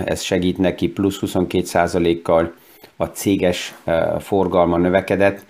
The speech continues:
Miért? Hát két év után, miután az emberek visszajönnek a home office-ból, rájönnek, ö, hogy a, az irodába levő gépek azok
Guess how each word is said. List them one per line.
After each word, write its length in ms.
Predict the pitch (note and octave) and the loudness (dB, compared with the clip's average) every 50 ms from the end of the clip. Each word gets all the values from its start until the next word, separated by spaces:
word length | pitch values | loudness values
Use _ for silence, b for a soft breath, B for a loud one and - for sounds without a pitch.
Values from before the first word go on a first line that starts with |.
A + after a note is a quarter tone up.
| B B B B B | B B B B B
Miért? 360 | B G2+ G2+ F#2 E2 D#2+ D#2+ | B 0 2 4 2 2 0
Hát 180 | - F#2+ F2+ - | 0 -2 -2 -2
két 260 | - A2+ G#2 G2 - | 0 0 0 0 0
év 220 | - G#2 G2+ F#2+ G2 | 0 0 2 2 0
után, 400 | G2 F#2 - G2+ F2+ F2 F#2 G#2 | 0 0 2 2 2 4 4 4
miután 360 | G#2 G2+ G2 G2 F#2+ F2+ F#2+ | 4 2 2 2 2 0 0
az 120 | F#2 F2+ | 0 2
emberek 360 | G2 F#2+ G2 F#2 E2+ F2 E2+ | 2 2 4 4 2 2 0
visszajönnek 520 | - G2 - - - F#2+ F2+ F2+ G2 F2 - | -2 -6 -6 -2 0 0 2 2 0 -2 -4
a 40 | D#2+ | -4
home 220 | D#2 G2 F#2+ F#2+ | -2 -2 -2 -2
office-ból, 440 | F#2 F2 - G2 F2 F2 F2+ F2 E2+ | -2 -4 -4 -6 -4 -2 0 0 2
rájönnek, 680 | E2+ E2+ E2 E2+ F2 F2 F2 F2 F2 E2+ F2 - - B B B B B B B B B B B | 2 4 4 4 4 2 2 2 2 0 0 -4 -8 B B B B B B B B B B B
ö, 380 | - - F2 E2+ E2 E2 E2+ - - | -6 -4 -2 0 2 2 2 2 0
hogy 360 | - - E2+ E2 E2 - - | 0 0 0 0 0 -2 -2
a, 240 | - E2+ E2+ E2+ F2 | 0 2 4 4 2
az 580 | E2+ - - - - - - - G#2 G2 G2 G2 | 0 -2 -8 -16 -20 -16 -10 -8 -8 -6 -2 2
irodába 720 | G#2+ A2 G#2+ G#2 F2+ F#2+ F2+ F2+ E2+ F#2+ F#2 F#2 F#2 - | 4 4 4 4 4 4 4 4 4 4 4 4 4 2
levő 320 | F#2 F#2 F#2 F2+ F2+ F2+ D#2+ | 2 2 2 4 2 2 2
gépek 400 | E2 F#2+ F#2+ F#2+ - F#2 F2 - | 2 2 2 2 0 0 0 0
azok 340 | F#2 F2 F#2 F2+ - - | 0 0 0 -2 -4 -8